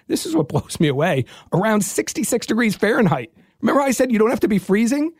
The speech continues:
May be enough to turn recruitable white fat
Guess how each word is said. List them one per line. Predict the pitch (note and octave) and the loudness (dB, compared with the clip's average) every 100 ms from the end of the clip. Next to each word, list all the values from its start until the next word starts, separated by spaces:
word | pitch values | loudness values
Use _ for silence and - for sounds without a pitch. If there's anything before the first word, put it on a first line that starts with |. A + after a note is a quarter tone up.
| _ _ _ _ | _ _ _ _
May | F3 D#4 | 2 2
be | D4+ D#4 | 2 0
enough | B3 C#4 C#4 - _ | 2 0 -2 -10 _
to | G#3+ | -2
turn | - - B3 B3+ | 0 2 2 2
recruitable | F#3+ - - B3+ - F3 C3+ F3 A#3 _ _ _ | -2 -2 -2 -2 -2 0 0 -2 -6 _ _ _
white | - C#3 F#3 | -6 -2 -2
fat | - C#3+ C3 | -2 -4 -4